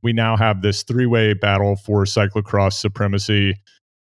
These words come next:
pretty similar to some things we saw go down in major road races and at the Tour this year, where we have a face-off between Pidcock, Mathieu van der Poel,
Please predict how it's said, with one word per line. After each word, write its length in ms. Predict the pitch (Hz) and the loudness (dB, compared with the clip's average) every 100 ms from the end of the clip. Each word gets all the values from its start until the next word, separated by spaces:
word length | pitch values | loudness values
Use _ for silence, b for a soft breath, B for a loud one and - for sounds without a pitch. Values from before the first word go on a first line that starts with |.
| - | -6
pretty 180 | 143 151 | 0 0
similar 380 | - 143 131 113 | 0 0 2 2
to 100 | 101 | 0
some 180 | 120 98 | -2 -2
things 300 | 110 101 104 | 0 0 -2
we 80 | |
saw 220 | 101 107 104 | 0 2 2
go 160 | 104 | 2
down 400 | 104 98 101 101 | 2 2 2 -2
in 340 | - 98 95 87 | -2 -2 -2 -2
major 300 | 101 101 104 | 0 2 2
road 240 | 95 101 | 2 2
races 400 | 98 98 107 101 | 2 0 0 -2
and 100 | 101 | -2
at 140 | 92 98 | -2 -4
the 80 | |
Tour 260 | 104 135 156 | -2 0 2
this 200 | 101 101 | 0 0
year, 180 | 104 101 | 2 2
where 120 | 98 | 2
we 120 | 101 | 2
have 380 | 107 101 95 - | 2 2 0 -6
a 80 | 110 | -8
face-off 540 | 107 110 104 110 98 | 0 0 2 0 0
between 440 | 107 - 104 95 92 | -2 -4 -2 -2 -2
Pidcock, 680 | - 107 117 110 104 101 - _ _ _ _ _ _ - | -2 0 2 2 2 -2 -12 _ _ _ _ _ _ -2
Mathieu 300 | 107 107 123 | 0 2 0
van 180 | 104 95 | 0 0
der 80 | 98 | 0
Poel, 400 | 110 98 95 | 0 2 0